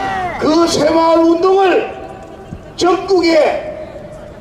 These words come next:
활발하게 퍼뜨린 사람, 지도자가 누구예요? 박정희 대통령입니다. 박정희 대통령이 새마을 운동을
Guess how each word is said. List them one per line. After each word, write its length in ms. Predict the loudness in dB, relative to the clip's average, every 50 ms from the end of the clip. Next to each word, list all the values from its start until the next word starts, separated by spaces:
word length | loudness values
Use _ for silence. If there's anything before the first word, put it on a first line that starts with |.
| -18 -18 -18 -18 -18 -18 -16 -6
활발하게 1080 | -2 0 2 2 2 0 0 2 2 2 2 4 4 4 4 2 0 -4 -8 -10 -12 -10 -6 -4
퍼뜨린 400 | -4 -4 -2 -2 -2 0 -2 0
사람, 320 | 0 2 2 2 2 2 0 -4 -8 -10 -12 -12 -14 -14 -8
지도자가 460 | -4 -2 0 2 2 4 4 4 4 4
누구예요? 680 | 2 2 2 2 4 4 4 4 4 4 2 2 0 -2 -6 -8 -12 -12 -12 -10 -8 -6 -6 -4 -4 -2 0
박정희 460 | 0 0 2 2 2 4 4 4 4
대통령입니다. 1080 | 4 4 4 2 2 2 2 2 2 4 4 4 4 4 4 4 4 4 4 2 0 -2 -4 -4 -4 -4 -6 -6 -8 -10 -12 -12 -12 -12 -12 -12 -12 -10 -8 -8 -8 -4 -2
박정희 600 | 0 0 0 0 -2 0 0 0 2 4 4 2
대통령이 840 | 2 0 -2 -2 -4 -2 0 2 4 4 6 6 4 4 4 2 -2 -4 -8 -10 -12 -14 -16 -16 -16 -16 -16 -16 -16 -18 -18 -18 -18 -18 -14
새마을 680 | -6 -6 -2 0 0 2 2 2 2 4 4 4 2
운동을 720 | 2 0 0 0 0 0 0 2 2 0 0 0 -2 -6